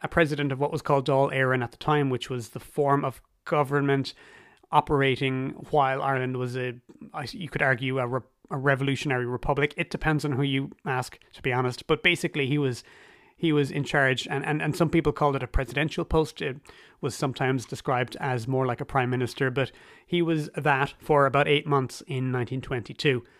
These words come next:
So a very important guy in the history of Irish independence. Maud Gonne was a, uh, my, one of my favourite subtopics. She was an Anglo-Irish patriot. The history of Irish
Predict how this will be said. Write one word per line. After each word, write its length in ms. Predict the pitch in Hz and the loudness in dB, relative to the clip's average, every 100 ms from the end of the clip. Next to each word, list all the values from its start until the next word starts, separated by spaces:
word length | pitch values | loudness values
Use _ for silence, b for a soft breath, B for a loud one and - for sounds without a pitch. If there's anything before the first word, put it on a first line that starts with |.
| b b | b b
So 180 | - 165 | -2 0
a 120 | 170 | 2
very 240 | 165 214 | 4 4
important 440 | 220 175 185 170 160 | 4 4 4 4 2
guy 160 | 147 | 4
in 120 | 143 143 | 4 2
the 80 | |
history 400 | 127 143 - 139 | 0 0 0 0
of 180 | 135 127 | 0 0
Irish 260 | 135 123 - | 0 -2 -4
independence. 580 | 123 123 170 165 151 - b b b b b - | -4 2 2 2 -2 -8 b b b b b -2
Maud 400 | 165 180 190 - | 4 6 4 4
Gonne 420 | 196 185 220 233 - | 4 6 4 0 -2
was 420 | 156 147 139 - - | 0 0 -4 -12 -8
a, 380 | 147 147 165 - _ _ b b b b b | -4 -4 -6 -10 _ _ b b b b b
uh, 140 | 156 156 | -4 -4
my, 380 | 160 - 143 139 | -4 -6 -2 -2
one 220 | 156 147 | 2 4
of 60 | |
my 100 | 143 | 4
favourite 380 | 139 151 139 139 | 4 6 6 2
subtopics. 540 | - 143 131 160 160 143 | 0 0 4 4 4 0
She 120 | 156 | 0
was 140 | 139 | 0
an 180 | 160 151 | 0 0
Anglo-Irish 640 | 156 160 160 165 175 165 - | 2 2 4 6 4 2 -2
patriot. 580 | 180 180 - 131 117 - | -4 -2 -2 -2 -2 -2
The 80 | 143 | 2
history 380 | 196 208 185 | 2 2 2
of 100 | 165 | 2
Irish 420 | 165 160 151 - | 4 4 4 2